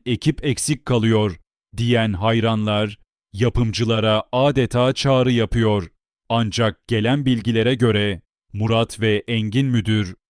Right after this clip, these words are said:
yılbaşı tatiline kadar, yani Ocak ayına kadar diziye dahil olmayacaklar. Ama Ocak'tan sonra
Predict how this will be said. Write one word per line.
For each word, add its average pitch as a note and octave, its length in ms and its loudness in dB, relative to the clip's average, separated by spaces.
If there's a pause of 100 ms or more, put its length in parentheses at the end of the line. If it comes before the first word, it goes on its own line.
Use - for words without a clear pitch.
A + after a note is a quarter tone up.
(200)
yılbaşı A#2+ 520 0
tatiline A2+ 600 0
kadar, G#2+ 480 -2 (140)
yani G#2+ 560 0 (100)
Ocak B2 400 0
ayına A#2+ 300 2
kadar A2+ 440 0
diziye A2+ 480 -2
dahil A2 340 0
olmayacaklar. A2+ 960 0 (400)
Ama G#2+ 440 0
Ocak'tan A#2 640 0
sonra G#2 640 0